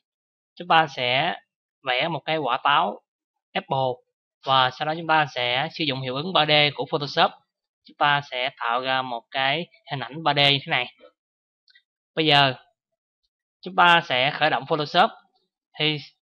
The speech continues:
sau khi mà chúng ta đã sử dụng Photoshop một thời gian, chúng ta muốn reset lại Photoshop, tức là để cho nó trở lại cái mặc định của Photoshop lúc ban đầu mà chúng ta cài đặt, thì các bạn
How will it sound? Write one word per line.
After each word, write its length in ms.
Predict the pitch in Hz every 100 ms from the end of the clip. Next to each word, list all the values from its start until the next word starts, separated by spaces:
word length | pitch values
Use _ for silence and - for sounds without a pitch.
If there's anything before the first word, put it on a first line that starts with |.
| _ _
sau 180 | -
khi 120 | 190 180
mà 60 | 170
chúng 120 | 196
ta 260 | 180 175
đã 540 | 175 131 127 147 196 220
sử 120 | - 165
dụng 200 | 131 139
Photoshop 440 | 165 156 151 - -
một 120 | 151
thời 160 | 143 135
gian, 280 | 147 151 139 _ _
chúng 120 | - 165
ta 200 | 156 147
muốn 420 | 151 151 196 208
reset 360 | 143 127 185 214
lại 200 | 135 127 139
Photoshop, 380 | 147 143 165 -
tức 80 | 185
là 220 | 143 131
để 220 | 123 117 -
cho 100 | 143
nó 260 | 147 170 190 _ _ _
trở 140 | 120
lại 280 | 151 127 120 127
cái 280 | 139 147
mặc 140 | 165 139 -
định 100 | 123 131 139
của 200 | 123 147
Photoshop 340 | 156 143 185 -
lúc 140 | 190
ban 160 | 160 143
đầu 200 | 123 123
mà 80 | 127
chúng 100 | 143
ta 140 | 143 135
cài 80 | 123
đặt, 120 | 123 - _ _ _ -
thì 60 | 139
các 60 | 160
bạn 340 | 131 127 131